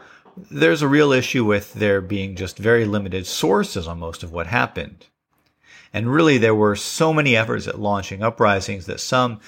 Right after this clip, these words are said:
may not have even made it into the historical record. But what I think that I can do in this episode is to give a sense of what was being tried.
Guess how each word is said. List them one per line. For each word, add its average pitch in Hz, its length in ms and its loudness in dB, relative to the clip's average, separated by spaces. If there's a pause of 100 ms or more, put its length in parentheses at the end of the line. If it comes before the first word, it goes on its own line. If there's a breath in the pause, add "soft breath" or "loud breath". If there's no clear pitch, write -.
(220 loud breath)
may 120 300 2
not 117 240 4
have 101 120 -2
even 98 300 -6
made 85 220 -6
it 82 100 -12
into 80 240 -16
the 87 80 -10
historical 82 480 -10
record. 107 480 0 (1120 soft breath)
But 107 460 2
what 113 200 2
I 117 120 4
think 185 320 -4
that 131 100 2
I 110 120 2
can 214 440 -2
do 131 160 4
in 113 100 0
this 104 200 -2
episode 98 560 0 (320)
is 120 140 -4
to 131 100 0
give 190 180 2
a 196 60 2
sense 135 320 0
of 101 160 -4
what 104 340 2
was 104 180 -4
being 90 320 -6
tried. - 840 -4